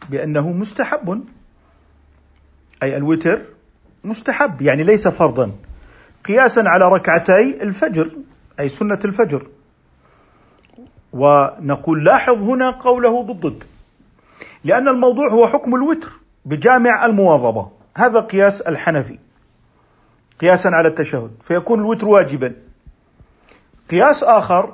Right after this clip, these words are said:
يعارض به هذا القائل بوجوب الوتر، فيعارض بأن الوتر سنة قياساً على رغبتي الفجر، وهنا اختلف المقيس عليه، فالمقيس عليه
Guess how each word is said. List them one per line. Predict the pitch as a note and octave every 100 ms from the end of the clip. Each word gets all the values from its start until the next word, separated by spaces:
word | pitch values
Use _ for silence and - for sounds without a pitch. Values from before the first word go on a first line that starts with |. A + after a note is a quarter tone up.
| -
يعارض | D#3 D#3 G#3+ G#3 F3+
به | F3+ F3+ E3 F3
هذا | E3+ E3 - D3
القائل | C#3 - E3+ D3+ D3+
بوجوب | C3+ C3+ C#3 D3+ D3
الوتر، | C#3+ D3+ D#3+ A#3 C#4 _ _ _ - _
فيعارض | E3+ G#3+ G3+ C#4+ C#4+ B3+ G#3+ G3 E3+
بأن | D#3+ A3 B3+ B3+
الوتر | B3+ C#4+ C#4+ C#4+
سنة | F4 E4 B3 A#3 - _
قياساً | E3+ A3 A#3
على | A3 G3 G#3
رغبتي | G#3+ F#3+ F#3+ F#3+ F#3+ G#3+ C#4 - - _ _ _ _ -
الفجر، | C#3+ A2+ C#3+ A#2 G#2 - _ _
وهنا | D3 D#3+ D#3
اختلف | - E3+ D#3 D3+
المقيس | C#3+ C#3+ D3 C3+ C#3
عليه، | A#2 B2+ C3+ A#2+ A2+ _ _ _ _ _ _ _ _ _ _ _
فالمقيس | - C#3 D3+ F#3 A#3+ -
عليه | D#3+ F#3 A#3 F#3 E3+